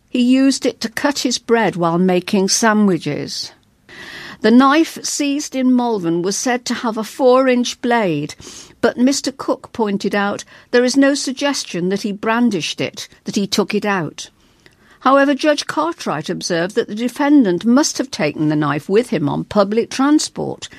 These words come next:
most likely the train, from his home in Birmingham to Malvern.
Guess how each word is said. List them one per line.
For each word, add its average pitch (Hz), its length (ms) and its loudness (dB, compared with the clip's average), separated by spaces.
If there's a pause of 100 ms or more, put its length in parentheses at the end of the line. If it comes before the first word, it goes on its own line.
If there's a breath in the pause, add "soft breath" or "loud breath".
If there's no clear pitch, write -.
(340 loud breath)
most 226 300 4
likely 240 440 -2
the 208 120 -8
train, 175 560 -8 (300 loud breath)
from 233 160 4
his 240 140 2
home 269 300 4
in 277 180 8
Birmingham 240 720 0
to 226 140 -2
Malvern. 240 680 0